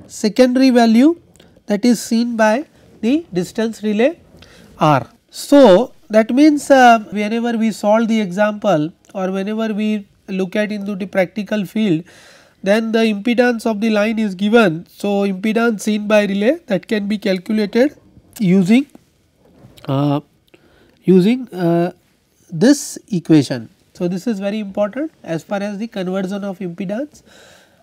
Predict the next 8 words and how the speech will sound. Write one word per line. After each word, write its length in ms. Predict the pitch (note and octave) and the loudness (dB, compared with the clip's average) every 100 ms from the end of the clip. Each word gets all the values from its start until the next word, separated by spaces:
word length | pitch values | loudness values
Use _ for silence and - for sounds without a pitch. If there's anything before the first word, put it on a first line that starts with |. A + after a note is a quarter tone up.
| _ | _
uh, 200 | D#3 D#3 | -8 -8
from 260 | D3+ F#3+ F#3+ | -8 -10 -4
primary 440 | F#3 F3 G3+ G3+ | -2 -2 -2 -4
side 340 | F#3 F#3 F3+ - | -2 -2 -4 -6
to 180 | D4+ - | -6 -8
secondary 500 | - B2 - D#3+ D3 | -10 -8 -6 -4 -4
side. 340 | C#3 D#3+ G#3+ G#3 _ _ _ _ _ _ _ _ _ | -6 -8 -10 -18 _ _ _ _ _ _ _ _ _
So, 640 | - C#4 C#4+ D4 A#3+ - | -4 6 10 10 8 -2